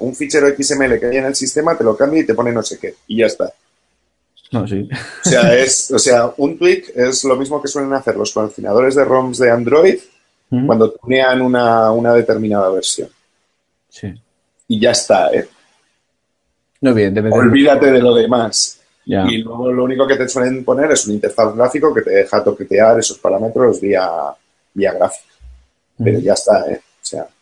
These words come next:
Speaker 1: no suelen ser más que eso. Salvo algunas cosas guapas como, pues, yo qué sé, lo del Pibel que comentasteis el otro día.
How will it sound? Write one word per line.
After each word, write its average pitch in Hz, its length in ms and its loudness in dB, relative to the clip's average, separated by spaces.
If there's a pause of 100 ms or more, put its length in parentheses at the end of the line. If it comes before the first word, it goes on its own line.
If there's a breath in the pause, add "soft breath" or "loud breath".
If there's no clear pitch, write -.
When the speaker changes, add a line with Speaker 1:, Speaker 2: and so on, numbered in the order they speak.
(400)
Speaker 1:
no 110 140 2
suelen 123 260 2
ser 131 240 2
más 98 240 -2
que 87 80 -4
eso. - 220 -4 (640)
Salvo 98 340 -2
algunas 101 320 -4
cosas 101 220 0
guapas 107 360 2
como, 98 240 -2
pues, 92 140 -4
yo 98 80 -2
qué 92 80 -2
sé, 110 200 2
lo 92 100 2
del 92 140 -2
Pibel 92 300 0
que 92 120 -6
comentasteis 92 800 -4
el 92 480 -4
otro - 180 -4
día. 104 240 2